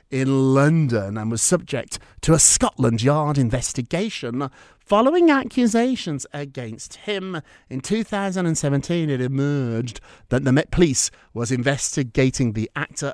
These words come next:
over further allegations dating back to two thousand and five. Hey, some sort of happy sad news here. Ellen finally said goodbye to her show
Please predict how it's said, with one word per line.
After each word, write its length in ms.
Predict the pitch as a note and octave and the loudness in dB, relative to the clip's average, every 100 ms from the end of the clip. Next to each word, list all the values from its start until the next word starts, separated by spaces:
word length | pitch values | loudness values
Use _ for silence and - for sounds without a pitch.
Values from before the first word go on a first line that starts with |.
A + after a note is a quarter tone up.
| - | -4
over 220 | C#3 C3+ | -4 -4
further 720 | - - A#3+ A3+ A#3+ A3 G#3 - - | -6 -8 -4 0 0 0 -2 -4 -4
allegations 1080 | D3 B2 A2+ G#2 F3 D#3+ D#3+ - D#3+ D3+ - - _ | 0 0 0 0 4 4 4 0 -2 -4 -6 -16 _
dating 380 | F#3 D#3 - C3+ | 2 2 2 2
back 400 | F3+ F3 E3 - - _ | 4 4 0 -2 -12 _
to 120 | - | 2
two 260 | - - A2 | 2 2 -2
thousand 520 | - A2 A2 B2 A#2+ - | 0 0 2 4 2 2
and 240 | A2+ A#2+ | 0 2
five. 1040 | - - - E2+ E2 E2+ F#2 G#2 G#2+ A2 - - - - - | 0 0 -2 -2 -8 -10 -10 -10 -4 -4 -4 -10 -20 -20 -12
Hey, 280 | A#3+ C4+ C#4 | -6 -2 0
some 220 | - C#4 | 0 0
sort 400 | C4 - G#4+ A4+ | 0 2 4 6
of 220 | A4 - - - - | 4 2 -6 -8 2
happy 320 | D4+ D4+ A#3+ | 6 6 6
sad 400 | - C3+ G#2 A2+ | 6 4 4 2
news 240 | B2+ C3 | 2 4
here. 360 | E3 F3 G3 G3+ - - - A#3 | 2 2 2 -2 -8 -20 -4 4
Ellen 480 | B3 A#3+ A#3 G#3 | 8 8 8 8
finally 420 | F#3+ - G3 G3+ G3 | 6 6 6 8 4
said 260 | G3 E3 | 2 2
goodbye 560 | F3 C#3 C3 C3+ C#3 C#3 | 0 0 0 2 0 -2
to 160 | - | -2
her 120 | A2 A2 | -2 0
show 400 | - D3 C3 | 4 6 6